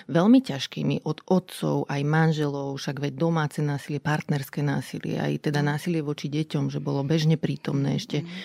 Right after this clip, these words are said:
Speaker 1: v rodinách, keď ste aj vy vyrastali. Čiže ja, ja neviem, že mám pocit, že by sme sa aj o tomto mali tak viacej rozprávať, že keď niekto nedôveruje mužom, že niečo za tým proste je. Teraz nehovorím, že je to váš prípad,
Speaker 2: Áno,
Speaker 1: ale
Speaker 2: áno.
Speaker 1: celkovo, hej,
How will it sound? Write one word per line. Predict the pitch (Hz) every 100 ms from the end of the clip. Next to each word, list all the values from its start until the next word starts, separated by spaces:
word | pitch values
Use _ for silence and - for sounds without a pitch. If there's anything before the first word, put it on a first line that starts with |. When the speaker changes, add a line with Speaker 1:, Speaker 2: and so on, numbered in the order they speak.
| - -
Speaker 1:
v | 143
rodinách, | 139 139 147 147 151 - - - -
keď | 156
ste | - -
aj | 151 143
vy | 165 165
vyrastali. | 147 139 - 151 143 180 262 - - -
Čiže | - 156 165
ja, | 170 180
ja | - 180 180 175 - -
neviem, | 220 285 220
že | 175
mám | 190 190
pocit, | 208 226
že | 220
by | 196
sme | 196 208
sa | 196 185
aj |
o | 202
tomto | 233 226 185
mali | 175 170
tak | 170 156
viacej | 151 156 196 180
rozprávať, | 147 - 160 160 180 196
že | 165
keď | - 165
niekto | 170 180 - 175
nedôveruje | 170 175 202 214 180 165 170
mužom, | 165 156 143 156 175
že | 165
niečo | 170 180 -
za | 180 190
tým | 190 185
proste | - 190 - 214
je. | 220 247
Teraz | 220 156 156
nehovorím, | 175 170 165
že | 156 156
je | 151
to | 147
váš | 180 -
prípad, | - 139 - 196
Speaker 2:
Áno, | 175
Speaker 1:
ale | 160
Speaker 2:
áno. | -
Speaker 1:
celkovo, | 208 214 208 156 139
hej, | 156